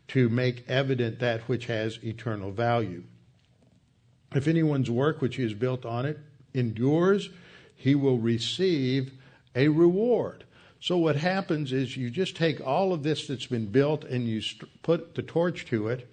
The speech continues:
And some people built mostly with wood, hay, and straw. Some people built mostly with gold, silver, and precious stones.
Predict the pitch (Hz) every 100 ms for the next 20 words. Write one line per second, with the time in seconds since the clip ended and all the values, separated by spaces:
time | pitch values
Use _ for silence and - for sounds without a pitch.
0 | - - - - - - 123 127 131 135
1 | - 165 196 180 170 147 151 123 107 131
2 | 123 120 143 139 151 123 113 123 139 131
3 | 135 127 110 107 - 139 120 110 123 131
4 | - - _ - 156 165 - 160 143 127
5 | 135 131 123 131 135 131 120 117 113 107
6 | 123 123 113 139 120 113 110 104 123 117
7 | 120 92 - 139 127 123